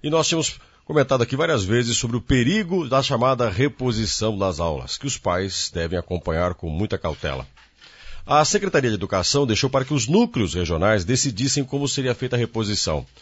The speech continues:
E cada escola adequaria a reposição conforme a sua necessidade. Algumas escolas não chegaram a paralisar os quarenta e nove dias, outras sim. Mas teria que ser respeitado os duzentos dias letivos, oitocentas horas de aula.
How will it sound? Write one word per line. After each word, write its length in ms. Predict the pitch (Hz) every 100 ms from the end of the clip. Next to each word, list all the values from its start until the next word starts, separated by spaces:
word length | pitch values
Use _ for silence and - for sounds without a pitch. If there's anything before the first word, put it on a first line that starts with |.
| - - -
E 140 | 214 220
cada 300 | - 107 113
escola 580 | - - 101 98 101 - -
adequaria 680 | 98 107 - 101 87 110 87
a 40 |
reposição 600 | 85 82 90 80 78 98
conforme 520 | 92 101 - 95 95
a 40 | 92
sua 160 | -
necessidade. 720 | 92 87 90 107 98 78 - - _ _ -
Algumas 320 | 123 107 95
escolas 360 | 90 - 98 95
não 80 | 98
chegaram 480 | 98 80 107 92
a 40 | 78
paralisar 480 | - 90 85 80 92
os 120 | -
quarenta 300 | 90 87 85
e 20 |
nove 180 | 85 82
dias, 400 | 90 139 76 -
outras 480 | - 165 156 151 - -
sim. 380 | - - 117 69 - _ - _ -
Mas 180 | 120 131
teria 240 | 123 110
que 60 | 107
ser 140 | 107
respeitado 600 | 101 - 107 104 98 92
os 80 | 92
duzentos 560 | 80 87 107 110 101 73
dias 240 | 82 76
letivos, 720 | 92 104 - 143 139 135 - - _
oitocentas 680 | - 131 131 - 107 107 104 -
horas 360 | 87 87 85
de 120 | 78 85
aula. 320 | 73 69